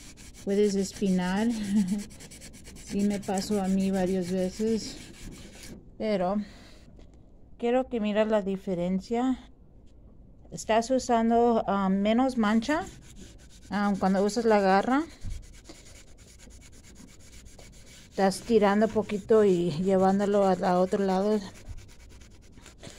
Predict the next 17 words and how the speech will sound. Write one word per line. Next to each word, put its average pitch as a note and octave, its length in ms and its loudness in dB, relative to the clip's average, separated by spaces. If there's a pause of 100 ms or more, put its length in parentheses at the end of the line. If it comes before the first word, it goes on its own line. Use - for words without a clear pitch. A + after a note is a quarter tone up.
(340)
Y G3+ 180 0
puedes A3 380 8
mirar G#3 380 4
las G3+ 220 2
líneas A3 760 2 (1160)
mucho A#3+ 380 0
más G#3+ 360 0
en G#3 60 -2
la G3 100 0
madera F#3 640 2 (920)
de F#3+ 200 -4
que F#3 280 -4
cuando F#3+ 260 -2
usas F#3 320 -2
la F3+ 120 0
brocha. F3 520 -4 (1000)
Ok. A3 440 -6